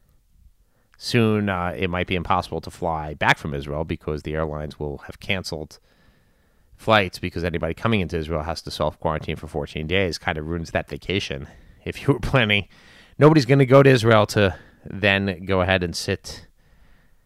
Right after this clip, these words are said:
and you can't even do that in a hotel, to sit in an apartment for fourteen days and then, uh, and then take the vacation. So that's unlikely. And the world has shrunk. Now there's a travel ban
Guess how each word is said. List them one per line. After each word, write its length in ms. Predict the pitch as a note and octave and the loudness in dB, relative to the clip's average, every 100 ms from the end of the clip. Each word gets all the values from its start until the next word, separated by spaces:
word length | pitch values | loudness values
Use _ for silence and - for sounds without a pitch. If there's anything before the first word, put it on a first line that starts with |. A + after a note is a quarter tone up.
| _ - | _ -8
and 80 | F#2 | 0
you 40 | |
can't 140 | A2+ | 4
even 120 | G#2+ F#2+ | 4 4
do 100 | G#2 | 2
that 140 | F2 | 0
in 100 | F2 | -2
a 40 | |
hotel, 520 | E2+ E2 G2+ G#2+ D2 D2 | -6 -4 0 0 0 -6
to 160 | D#2+ | -10
sit 200 | - F2+ | -8 -8
in 80 | D#2+ | -8
an 220 | D#2+ D#2 | -10 -8
apartment 640 | - D#2 F#2 E2 C#2+ D#2 | -10 -6 -6 -4 -8 -12
for 400 | - - D#2 D2 | -16 -14 -12 -12
fourteen 420 | D#2 E2+ D#2+ D#2+ D#2 | -10 -10 -10 -12 -12
days 500 | D#2 D#2 D2+ - - _ _ _ _ _ _ | -10 -10 -10 -14 -16 _ _ _ _ _ _
and 200 | - E2+ | -6 -6
then, 260 | D#2 D2+ D2+ | -8 -8 -10
uh, 300 | D2 C#2+ D2 - _ - - | -10 -12 -14 -18 _ -20 -4
and 140 | G#2 | 0
then 140 | G2 G2 | 0 0
take 180 | G2+ | -2
the 80 | - | -2
vacation. 540 | E2 E2 F2+ E2+ D2+ C#2 _ - _ _ _ - | -6 -4 -6 -6 -10 -12 _ -20 _ _ _ -16
So 180 | - G#2 | -4 -2
that's 240 | F#2+ G2 | 0 0
unlikely. 640 | F#2 E2 D#2 D2+ D#2 D2+ - - | -2 -6 -8 -10 -12 -12 -16 -14
And 460 | E2 D#2+ D#2+ D#2 - _ _ _ _ _ _ | -12 -10 -12 -14 -20 _ _ _ _ _ _
the 80 | A#2+ | 2
world 280 | A#2+ D#3+ D#3 | 8 8 8
has 80 | A2 | 2
shrunk. 580 | - B2 D3 G2 - G2+ | 2 4 4 2 -8 -2
Now 200 | F#2 G2+ | 2 4
there's 200 | G2+ F#2+ | 2 0
a 60 | |
travel 380 | G2 - E2+ F#2 | -4 -2 -2 -2
ban 460 | F2+ E2 D#2+ G2 | -4 -4 -6 -8